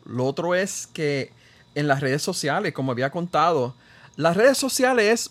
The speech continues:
para mí lo más maravilloso del mundo porque, porque conectas personas y porque puedes hacer un, un anuncio y que lo recibe todo el mundo. Pero eso tiene, eso tiene un doble filo.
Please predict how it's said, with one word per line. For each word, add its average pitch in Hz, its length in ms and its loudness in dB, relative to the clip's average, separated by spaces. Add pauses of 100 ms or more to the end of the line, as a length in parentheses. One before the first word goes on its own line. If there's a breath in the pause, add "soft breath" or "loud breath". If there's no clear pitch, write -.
para 160 220 4
mí 196 220 0
lo 175 160 2
más 160 260 0
maravilloso 160 680 0
del 156 140 -2
mundo 151 440 0
porque, 123 340 -4
porque 123 440 -6
conectas 131 540 -2
personas 147 920 -2
y 123 320 -4 (260 loud breath)
porque 123 220 -8
puedes 147 280 -2
hacer 160 320 -4
un, 160 300 -4
un 156 260 -2
anuncio 151 640 0
y 131 140 -2
que 123 200 -2
lo 120 200 -2
recibe 165 360 -4
todo 165 200 0
el 147 60 0
mundo. 147 420 -2 (580 loud breath)
Pero 151 160 6
eso 180 140 -2
tiene, 180 400 -2 (240)
eso 147 240 -2
tiene 151 180 -2
un 156 80 0
doble 151 240 2
filo. 202 400 0